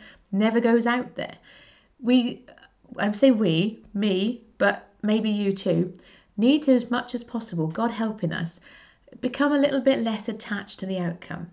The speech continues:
You know, we ask God, "Okay, God, show me." So he shows us, and then we go, "Oh no, that's a bit scary." <laughs> It's time to stop playing safe. It's time to step up.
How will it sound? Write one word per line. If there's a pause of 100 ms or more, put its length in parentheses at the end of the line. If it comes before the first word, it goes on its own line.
(180)
You
know,
we
ask
God,
"Okay,
God, (180)
show
me." (380)
So
he
shows
us,
and
then
we
go,
"Oh
no,
that's
a
bit
scary."
<laughs> (380)
It's
time
to
stop
playing
safe.
It's
time
to
step
up.